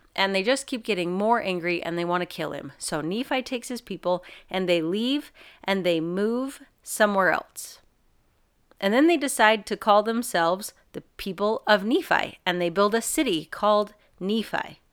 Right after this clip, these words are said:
right? And then Nephi talks about them keeping the judgments and the statutes and the commandments of the Lord and keeping the law of Moses.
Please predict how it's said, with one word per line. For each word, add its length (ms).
right? 260
And 160
then 100
Nephi 320
talks 320
about 220
them 300
keeping 380
the 80
judgments 480
and 140
the 40
statutes 640
and 100
the 60
commandments 640
of 100
the 100
Lord 340
and 320
keeping 320
the 100
law 280
of 80
Moses. 540